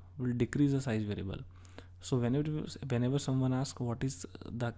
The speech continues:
size, so we'll say get size, and get size will return the size. Now get front element. So some, suppose we'll, we'll,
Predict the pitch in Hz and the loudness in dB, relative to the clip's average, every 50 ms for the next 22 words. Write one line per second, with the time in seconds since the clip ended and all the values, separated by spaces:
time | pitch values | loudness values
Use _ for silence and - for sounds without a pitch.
0 | - - - - 123 123 147 165 170 - - 120 117 123 123 120 120 120 117 - | -8 -10 -4 -2 0 2 2 0 -2 -2 -2 -2 0 2 2 2 2 0 -2 -4
1 | - - 156 151 135 127 131 120 113 - - - 95 95 95 92 - - - - | -2 0 0 2 2 2 0 0 0 -2 -4 -4 -4 -4 -6 -6 -8 -12 -14 -16
2 | - - - 127 123 117 113 117 113 - - - 120 113 113 117 120 117 110 117 | -12 -6 -2 0 0 2 2 0 0 -2 -2 -2 -2 0 0 0 0 0 0 0
3 | 110 - 113 110 113 135 175 202 185 160 - - - 92 87 85 - - - - | -2 0 0 2 2 2 0 0 -4 -8 -10 -8 -8 -6 -6 -6 -8 -10 -12 -14
4 | - - - - - - - - - - - - - - - - - - - - | -16 -18 -18 -18 -18 -18 -18 -18 -18 -18 -18 -18 -18 -18 -18 -18 -18 -18 -18 -16
5 | - - 127 127 139 151 170 185 208 - - - - - 131 127 127 135 139 143 | -4 0 2 2 2 2 2 0 -2 -4 -10 -16 -12 -10 -8 -4 0 0 0 0
6 | - - - - 127 123 123 - 120 110 110 107 104 101 - - - - - - | -2 -6 -6 -2 0 0 0 0 0 0 0 -2 -2 -4 -6 -8 -10 -12 -8 -6
7 | 139 131 - 143 135 131 147 - - - - 143 139 139 139 - - - - - | -4 -2 0 0 0 0 -2 -6 -8 -4 0 0 0 0 0 -4 -10 -12 -12 -12
8 | - - - - 123 131 127 131 135 143 143 131 120 139 139 135 135 | -16 -16 -8 -4 -4 -2 0 2 4 6 6 4 4 4 4 4 4